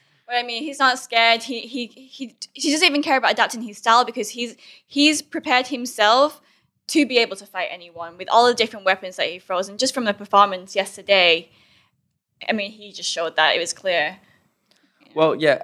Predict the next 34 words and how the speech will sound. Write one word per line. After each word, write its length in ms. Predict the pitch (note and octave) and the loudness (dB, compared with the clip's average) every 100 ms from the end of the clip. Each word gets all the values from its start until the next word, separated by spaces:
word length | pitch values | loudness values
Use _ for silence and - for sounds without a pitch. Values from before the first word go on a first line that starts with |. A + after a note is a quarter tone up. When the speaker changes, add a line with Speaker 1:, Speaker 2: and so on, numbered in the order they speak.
| - | 0
Speaker 2:
I've 120 | C#3 | 0
gotta 180 | F#3 D3+ | 2 2
say, 160 | D3 | 2
I 120 | B2+ B2 | 4 4
do 180 | D#3 D3+ | 2 -2
think 220 | C#3+ A#2+ | -4 -8
Petrosian, 480 | A#2 C3+ C3 A2 A#2+ | 0 2 2 -2 -4
even 220 | C3 C3 | -2 4
though 280 | A#2+ A#2 - _ _ _ - | 4 4 0 _ _ _ -6
in 100 | C3 | 2
my 240 | C3 C3+ | 4 6
eyes, 460 | C3+ C#3 C3 - - _ _ _ - | 6 6 2 -6 -10 _ _ _ -8
he, 160 | A#2 _ _ - - - _ | -8 _ _ -20 -20 -20 _
he 80 | - | -8
probably 340 | - A#2+ B2 | -2 0 -2
should 180 | - A#2+ | -4 -4
have 120 | A#2 | -4
won. 300 | A#2 B2+ C#3 - _ _ _ _ _ | -2 -2 -4 -12 _ _ _ _ _
Speaker 1:
Yeah. 360 | A3+ A3 G3+ A#3 _ | 0 2 2 -2 _
Speaker 2:
I 60 | - | -8
think 200 | - D3+ | -2 4
he 60 | D3+ | 4
underperformed. 720 | D3+ C3+ C3+ F3+ F#3 C3 A#2 _ | 4 0 4 6 6 4 -4 _
I 60 | - | -4
don't 160 | D3 C#3+ | -4 -4
think 140 | C#3+ | -8
he 40 | |
performed 380 | C3+ A#2+ C3+ C3 | -10 2 2 4
to 180 | B2+ B2+ | 0 -6
the 80 | A#2 | 0
best 260 | B2+ A#2+ C3 | 0 0 -2
of 60 | |
his 160 | B2 A2+ | -6 -2
abilities. 460 | A2 B2+ D3+ G3+ | 2 2 0 -6